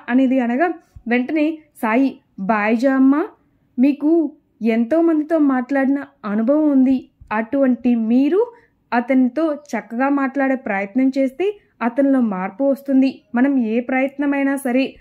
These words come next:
చెట్టు ఎదగాలన్నా కూడా వేర్ల దగ్గర మనం నీటిని అలాగే దానికి వరి కంపోస్ట్ని జాగ్రత్తగా అందించాల్సి ఉంటుంది. అదేవిధంగా మనిషి మారాలన్నా కూడా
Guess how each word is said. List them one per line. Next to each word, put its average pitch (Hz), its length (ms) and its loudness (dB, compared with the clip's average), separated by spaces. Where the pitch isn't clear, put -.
చెట్టు 285 200 -4
ఎదగాలన్నా 277 680 -2
కూడా 277 300 -2
వేర్ల 247 340 0
దగ్గర 285 340 0
మనం 277 280 0
నీటిని 262 680 0
అలాగే 220 520 -2
దానికి 262 440 0
వరి 214 260 -2
కంపోస్ట్ని 285 640 -2
జాగ్రత్తగా 247 680 -4
అందించాల్సి 262 600 0
ఉంటుంది. 254 460 -2
అదేవిధంగా 262 680 -2
మనిషి 320 260 0
మారాలన్నా 277 680 0
కూడా 285 300 -2